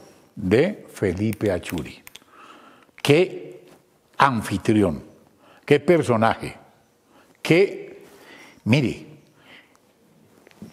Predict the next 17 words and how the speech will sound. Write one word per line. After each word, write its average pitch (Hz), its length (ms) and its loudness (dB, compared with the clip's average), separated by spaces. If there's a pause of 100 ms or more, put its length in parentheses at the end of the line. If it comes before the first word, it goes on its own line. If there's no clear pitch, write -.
(340)
yo - 340 -2
no 131 140 2
he 147 80 4
visto 151 420 2
a 139 80 4
alguien, 147 480 2
eh, 87 340 -6 (840)
que 90 160 -2
mueva 131 400 2
tanto 190 520 2 (1080)
un 123 200 0
proyecto 156 480 4
como 101 380 0
Felipe 98 400 2
Achuri, 90 420 -4 (800)
de 101 80 2
verdad. 92 340 2